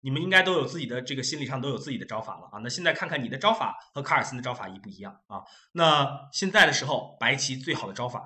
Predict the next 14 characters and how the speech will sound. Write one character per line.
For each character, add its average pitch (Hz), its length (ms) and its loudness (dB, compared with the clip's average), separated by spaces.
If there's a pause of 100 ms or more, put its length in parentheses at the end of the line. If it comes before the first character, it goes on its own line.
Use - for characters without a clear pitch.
(120)
啊 101 280 -12
，G 160 160 -2
五 - 240 -10
好 - 140 -14
棋， - 280 -16 (260)
继 262 240 2
续 190 260 -2
的 139 120 0
复 - 240 -10
杂 110 200 -2
化 139 180 -2
局 - 140 -12
面 113 300 -10
啊， 113 200 -8